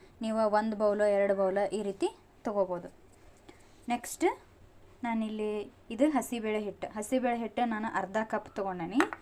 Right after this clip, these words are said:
ಆಮೇಲೆ ಇದು ಮೈದಾ ಹಿಟ್ಟು, ಮೈದಾ ಹಿಟ್ಟು ಅಷ್ಟೇ, ಅದು ಅರ್ಧ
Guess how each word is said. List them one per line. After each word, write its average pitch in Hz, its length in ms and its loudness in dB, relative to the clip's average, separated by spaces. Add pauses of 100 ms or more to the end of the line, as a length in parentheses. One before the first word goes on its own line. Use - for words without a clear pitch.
(340)
ಆಮೇಲೆ 220 380 -4
ಇದು 294 380 2 (120)
ಮೈದಾ 214 300 -2
ಹಿಟ್ಟು, 190 300 -6
ಮೈದಾ 208 280 0
ಹಿಟ್ಟು 247 280 2
ಅಷ್ಟೇ, 294 440 0 (280)
ಅದು 214 200 4
ಅರ್ಧ 233 220 4